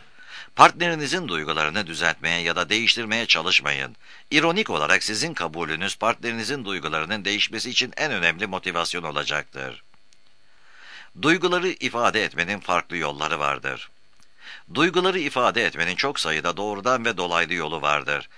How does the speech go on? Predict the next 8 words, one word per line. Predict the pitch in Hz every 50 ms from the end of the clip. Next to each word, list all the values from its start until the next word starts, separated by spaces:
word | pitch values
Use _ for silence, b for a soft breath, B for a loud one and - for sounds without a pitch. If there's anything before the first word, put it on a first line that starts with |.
| b b -
Duyguları | - 120 151 151 135 151 151 160 160
ifade | 147 123 107 98 90 85 85 101
etmek | 98 - - 92 85
için | - - 95 90
kullanılacak | - 85 85 85 85 82 87 87 90 101 104 -
olan | 80 82 85 87
kelimeler | 78 - 98 101 92 87 85 82 85 92 90
öğrenilir. | 69 73 82 80 76 76 73 71 69 67 71 67 65 -